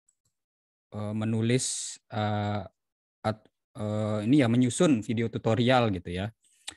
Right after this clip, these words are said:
menulis atau mengunggah abstrak di pub-pub. Jadi teman-teman yang, eh, ingin berpartisipasi di event Indonesia Science Day ini, bagaimana sih cara menulis abstraknya? Teman-teman tinggal buka, eh, video dari Pak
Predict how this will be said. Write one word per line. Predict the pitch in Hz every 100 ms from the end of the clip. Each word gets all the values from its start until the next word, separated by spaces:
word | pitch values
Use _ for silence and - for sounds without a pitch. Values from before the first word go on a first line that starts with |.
| -
menulis | 113 117 139 -
atau | 110 -
mengunggah | 123 117 110 113
abstrak | 113 98 - 135
di | 120 107 104
pub-pub. | 101 92 - 95 92
Jadi | 92 107
teman-teman | 104 104 101 117
yang, | 110 101 101 - _ _ _
eh, | 95 98 95 95 95 92 -
ingin | 104 101 104 107 107 _ _ _ _ _ -
berpartisipasi | 110 107 101 107 - 104 - 113 104
di | 113
event | 98 - 104
Indonesia | 107 107 101 98 110
Science | 110 104 107
Day | 110 104 104
ini, | 127
bagaimana | 139 110 107 123
sih | 170
cara | 156 135
menulis | 131 127 120
abstraknya? | 120 - 120 131 127 107
Teman-teman | 92 95 104 120
tinggal | 98 104 107
buka, | 98 - 120 131 - _ _ _ _ _ -
eh, | 98 95 95 92
video | - 104 107 110
dari | 101 92
Pak | 98 92